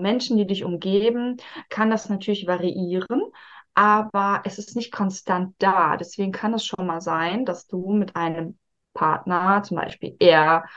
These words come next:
sexuell aktiv bist als mit einem anderen. Ja, es kommt auch da wieder so ein bisschen auf diese Kombination und die Verbindung zusammen an.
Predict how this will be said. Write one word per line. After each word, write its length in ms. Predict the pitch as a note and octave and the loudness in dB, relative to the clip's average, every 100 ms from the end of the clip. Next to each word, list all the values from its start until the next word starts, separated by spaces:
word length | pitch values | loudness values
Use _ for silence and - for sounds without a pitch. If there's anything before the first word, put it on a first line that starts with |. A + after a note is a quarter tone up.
| - - _ | -20 -20 _
sexuell 500 | - - G#3 A#3 A3 | -6 -2 0 4 6
aktiv 340 | G#3+ G#3+ B3 A#3 - | 4 2 -4 -6 0
bist 160 | A#3+ | 2
als 160 | - G3+ | 2 2
mit 100 | G#3 | 4
einem 100 | A3 | 4
anderen. 460 | G#3+ A#3 A#3 - - _ | 6 6 4 2 -10 _
Ja, 260 | E3+ F3+ G3+ | 0 2 2
es 120 | G#3 | 0
kommt 200 | G3+ F#3+ | -2 -2
auch 140 | F3 - | -2 0
da 460 | F3 E3+ G#3 A#3 G3 | 0 6 6 6 2
wieder 440 | G3 G3+ G3 - _ | -2 0 0 -2 _
so 160 | - F3+ | -10 -8
ein 80 | F3+ | -6
bisschen 340 | F#3+ - A#3 | -6 0 2
auf 200 | F#3 F#3+ | 2 -2
diese 560 | - F#3+ F#3 F3 F3 F3 - - - | -6 -8 -2 0 0 -6 -14 -20 -14
Kombination 720 | - G3 F#3 F3 F3 - B3 | 0 2 4 0 -2 0 2
und 60 | A3 | 2
die 100 | F#3+ | 0
Verbindung 640 | F3 E3 A3+ A3+ E3 D3+ | -4 2 4 4 2 -2
zusammen 480 | - D#3+ D3+ D3+ D#3 | -8 -6 -4 -4 -4
an. 400 | - D#3+ D#3 | -4 -4 -6